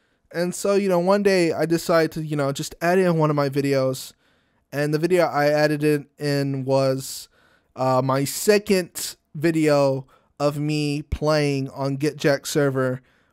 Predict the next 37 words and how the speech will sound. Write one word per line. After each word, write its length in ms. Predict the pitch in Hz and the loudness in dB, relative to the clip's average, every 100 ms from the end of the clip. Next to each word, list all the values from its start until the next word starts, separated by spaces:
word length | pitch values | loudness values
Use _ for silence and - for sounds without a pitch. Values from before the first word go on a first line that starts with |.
| _ | _
where 300 | 147 143 139 | 0 2 2
it 100 | 143 | 0
was 180 | 147 - | -2 0
just 220 | 160 156 | -4 -2
me 360 | 151 151 143 | -2 -2 -4
by 240 | 139 131 143 | -4 0 2
myself. 540 | 139 135 - 147 131 - - | 2 -4 -2 0 0 -2 -6
And, 220 | 170 165 | -2 0
you 60 | 156 | 0
know, 220 | 139 127 | 0 -2
I 220 | 117 165 | -2 -4
just 400 | 156 160 - - _ _ _ _ _ | -2 -6 -6 -12 _ _ _ _ _
thought 160 | 156 160 | 0 4
I'd 160 | 156 156 | 2 2
have 240 | 165 160 | 0 2
fun 180 | 185 214 | 0 2
with 220 | 180 160 | 0 0
it, 160 | 135 - | -6 -4
and 340 | 143 143 139 | -4 -2 -2
it 140 | 135 - | -6 -6
turned 260 | 156 160 | -6 0
out 220 | 160 165 - | 2 2 -2
to 100 | 143 | -4
be 440 | 143 143 139 135 _ _ _ _ _ _ | -2 0 -2 -6 _ _ _ _ _ _
what 200 | 143 143 | -2 0
everybody 480 | 147 156 156 156 160 | 0 0 2 4 4
liked. 500 | 175 214 170 - - | 4 2 0 -12 -10
They 140 | 113 | -8
liked 240 | 123 143 139 | -4 -4 -4
the 80 | |
Brawl 340 | 151 147 196 185 | 2 4 6 4
for 140 | - | 0
some 240 | - 139 131 | -4 -4 -2
reason. 420 | 127 127 120 135 | -4 -6 -8 -10
So, 440 | - 139 123 127 - - | -4 -2 -2 -4 -10 -10
until 280 | - 143 143 | -6 0 0
then, 380 | 139 135 135 | 2 0 0